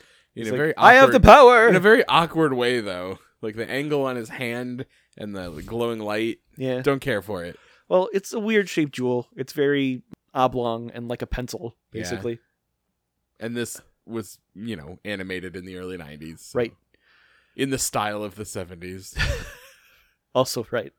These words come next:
Speaker 2: We're sailing, and they're sailing through mist, and I don't know where the fuck they're going 'cause they have no idea where Ayaz and Tula are,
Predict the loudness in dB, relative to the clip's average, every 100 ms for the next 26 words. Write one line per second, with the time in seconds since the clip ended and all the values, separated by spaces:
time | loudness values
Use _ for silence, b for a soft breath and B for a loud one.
0 | _ -2 0 4 4 6 4 0 0 0
1 | 0 0 0 -4 -2 -2 -2 -2 0 0
2 | -2 -4 2 2 4 2 0 0 0 -2
3 | -2 -4 -2 -6 -2 -2 -2 -4 -8 -8
4 | -6 -8 -4 -2 -2 -4 -6 -4 -4 -6
5 | -10 -6 0 2 2 -2 -10 _ -4 -2
6 | -2 -4 -8 -12 -12 -4 -2 0 0 0
7 | -2 -4